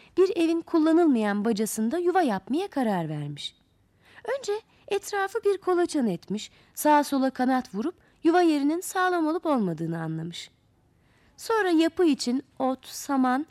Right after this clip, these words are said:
dal parçaları aramaya çıkmış. Fakat havalar biraz serinceymiş. Dışarıda oyalanmak işine gelmemiş. Gözüne ilk ilişen leylek yuvasına inip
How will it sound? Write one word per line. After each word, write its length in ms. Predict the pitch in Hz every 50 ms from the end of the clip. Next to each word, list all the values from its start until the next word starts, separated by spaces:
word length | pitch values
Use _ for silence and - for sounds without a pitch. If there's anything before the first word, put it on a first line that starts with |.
| _ _ _ _ -
dal 220 | 247 285 269 240 214
parçaları 640 | - 190 175 180 - - 196 175 175 175 175 180
aramaya 360 | 170 170 170 170 170 170 170
çıkmış. 500 | 160 - - - _ - 165 - - - _ _ _ _ _ _ _ _ _ _ _ _ _ _ _ _ _
Fakat 320 | - 233 220 - 240 220 - - _ _ _ _ - -
havalar 460 | - - 196 190 185 185 175 180 208 -
biraz 280 | 349 - - - 208
serinceymiş. 840 | - - - 208 190 196 185 185 170 180 165 156 156 160 - - - - _ _ _ _ _ _ _ _ _ - - - - - - _ -
Dışarıda 420 | 349 330 - 392 381 381 381 415
oyalanmak 580 | 392 359 330 320 311 311 311 339 392 440 - -
işine 320 | 330 - - 320 370 466
gelmemiş. 720 | 453 - 427 381 320 277 240 226 220 214 220 - - - _ _ _ _ _ _ _ _ _ _ _ _ _ _ _ _ - - - - - - - - _ _ _ -
Gözüne 380 | - 415 427 403 440 415 403 403
ilk 360 | 494 - 494 539 - - -
ilişen 540 | 269 226 226 214 - - 226 220 226 226 254
leylek 380 | 339 359 339 302 294 269 -
yuvasına 460 | 233 196 190 196 190 - - 202 196 - -
inip 300 | 202 190 214 302 440